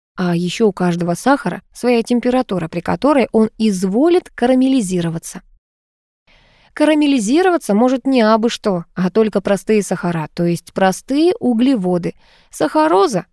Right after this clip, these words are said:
обычный сахар, фруктоза, глюкоза, лактоза – молочный сахар, мальтоза и другие.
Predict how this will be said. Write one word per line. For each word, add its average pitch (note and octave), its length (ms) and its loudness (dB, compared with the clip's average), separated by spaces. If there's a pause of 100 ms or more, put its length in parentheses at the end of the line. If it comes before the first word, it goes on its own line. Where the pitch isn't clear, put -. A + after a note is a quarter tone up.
обычный A3 500 0
сахар, F#3 480 -2
фруктоза, C4 600 0
глюкоза, A#3 600 0
лактоза – G#3+ 720 2 (100)
молочный F#3+ 600 0
сахар, F3+ 440 -6 (340)
мальтоза G3+ 680 0
и F3+ 80 -2
другие. G3 580 -4